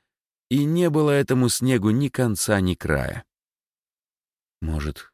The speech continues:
поезд мчался не только через пространство, но и через время?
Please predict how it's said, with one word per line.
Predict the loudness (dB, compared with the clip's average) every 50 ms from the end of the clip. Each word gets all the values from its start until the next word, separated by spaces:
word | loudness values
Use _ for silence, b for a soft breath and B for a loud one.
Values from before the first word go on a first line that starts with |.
| _ _
поезд | -2 -2 0 0 -2 -4 -8 -8
мчался | -8 -6 -4 -2 -2 -2 -2 -2 -4 -4
не | -4 -4
только | -4 -6 -6 -6 -6 -8 -10
через | -8 -6 -6 -6 -8 -6
пространство, | -6 -6 -4 -4 -6 -6 -4 -4 -4 -4 -6 -8 -6 -4 -2
но | -2 -2
и | -2 -2
через | -4 -2 -2 -2 -2 -2 -4
время? | -6 -6 -6 -6 -6 -6 -6 -6 -8 -10 -12